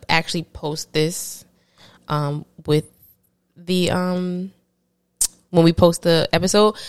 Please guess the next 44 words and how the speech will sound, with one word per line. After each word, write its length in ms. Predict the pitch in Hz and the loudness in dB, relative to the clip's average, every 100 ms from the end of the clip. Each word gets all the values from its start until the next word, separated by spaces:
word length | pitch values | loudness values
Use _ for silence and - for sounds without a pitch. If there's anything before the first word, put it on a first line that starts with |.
| - | -12
so 100 | - | 0
you 80 | 190 | 2
can 140 | 175 | 4
read 120 | 165 170 | 2 2
it 20 | |
from 80 | 175 | 0
yourself 460 | 151 151 156 151 147 | -2 2 2 2 0
and, 120 | 151 | 0
like, 300 | 143 135 - | 0 0 -2
you 80 | 147 | -6
know, 200 | - - | -4 -4
kinda 180 | - 214 | 0 0
go 140 | 175 160 | 2 0
through 140 | 151 | 0
it 80 | - | -4
yourself 320 | 160 - 170 | -6 -6 -6
and 120 | 160 | -8
see 180 | - 156 | -6 -6
if 160 | 156 - | -6 -4
this, 420 | 151 165 - - _ _ _ _ _ _ _ _ _ _ _ _ _ - | -4 -2 -4 -6 _ _ _ _ _ _ _ _ _ _ _ _ _ -10
um, 520 | 151 143 139 135 - - | -4 -2 -2 -4 -8 -8
pertains 400 | 170 - 147 147 | -6 -2 -2 -2
to 80 | 175 | -2
you, 460 | 196 220 214 220 - | 2 4 4 0 -2
if 120 | 160 | 0
there's 180 | 156 156 | 0 0
something 220 | 160 151 | -2 -2
that 280 | 151 - - | -2 -4 -6
within 280 | 160 160 156 | -6 -2 -2
this 200 | 156 - | -4 -4
list 120 | 165 | -8
that 140 | 160 | -6
you 80 | 165 | -8
feel 140 | 165 160 | -2 0
like 180 | 151 156 | 0 -4
you 60 | |
can 160 | - 147 | -6 0
work 220 | 151 151 | 2 2
on 160 | 165 165 | -2 -4
to 140 | - | -4
help 380 | 139 - 147 - | -10 0 0 0
your 80 | 165 | -2
mental 200 | 165 165 | -2 0
health. 340 | 170 165 165 | -2 -2 -4